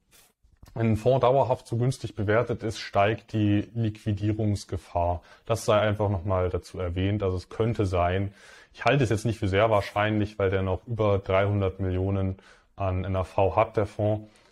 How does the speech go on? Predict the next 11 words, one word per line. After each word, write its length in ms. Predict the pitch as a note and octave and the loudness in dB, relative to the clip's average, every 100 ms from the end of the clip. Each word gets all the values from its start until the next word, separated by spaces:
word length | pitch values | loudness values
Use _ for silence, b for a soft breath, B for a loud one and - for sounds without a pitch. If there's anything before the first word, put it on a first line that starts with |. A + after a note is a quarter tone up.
| B - | B -2
ähm, 540 | G2+ F#2+ F#2+ F#2+ F#2+ | 2 2 0 -2 -4
an 180 | G#2 G#2+ | -8 -6
dreihundert 380 | G2 G2 G2+ G2 | 0 0 0 0
Millionen 260 | F#2 F#2 | 0 0
Pfund, 320 | F2 A2 A2 G#2+ | -2 0 0 0
aber 240 | G2 F#2+ B B B B B _ _ _ - | 0 0 B B B B B _ _ _ -2
je 100 | A2 | 2
niedriger 580 | G#2 G#2+ B2 A#2 G#2+ | 4 4 4 4 4
die 80 | G#2 | 2
Bewertung, 440 | G2 F#2 G2 A2 G#2+ | 2 2 2 2 0
desto 340 | F#2 G2+ F#2+ | -2 0 -2